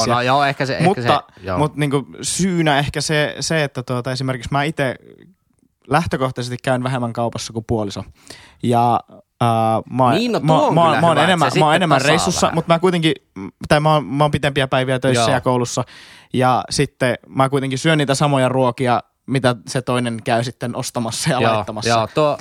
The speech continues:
Speaker 1: meillä taas on se, että me käydään niinku yhdessä kaupassa.
Speaker 2: Jaatteko te silleen, että te ootte ostanut ostokset, tai te ootte kerännyt ostokset, ja lätkitte siihen liukuhihnalle
Speaker 1: Ei
Speaker 2: ja
Speaker 1: vaan, sille vu-, vuorotellen, ja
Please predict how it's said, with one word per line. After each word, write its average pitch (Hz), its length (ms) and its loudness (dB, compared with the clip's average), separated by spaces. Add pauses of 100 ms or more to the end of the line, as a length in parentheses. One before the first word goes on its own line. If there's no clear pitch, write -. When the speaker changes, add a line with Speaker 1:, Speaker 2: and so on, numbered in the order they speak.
(280)
Speaker 1:
meillä 185 240 2
taas 156 220 0
on 143 80 -2
se, 165 140 2
että 143 180 -2
me 147 120 0
käydään 127 340 0
niinku 120 220 -6
yhdessä 123 520 -2
kaupassa. - 680 -6 (600)
Speaker 2:
Jaatteko 135 340 2
te 123 100 0
silleen, 127 260 2
että - 80 -4
te 131 60 0
ootte 131 180 -2
ostanut 123 320 -2
ostokset, 151 420 -2
tai 135 140 0 (100)
te 135 100 -4
ootte 123 120 -6
kerännyt 135 300 -2
ostokset, - 440 -2
ja 127 120 0
lätkitte 123 400 -4
siihen 120 180 -2
liukuhihnalle 120 680 0
Speaker 1:
Ei 107 80 2
Speaker 2:
ja 104 80 0
Speaker 1:
vaan, 95 260 0
sille 104 240 -4
vu-, 113 220 -2
vuorotellen, 117 800 0
ja 101 220 -2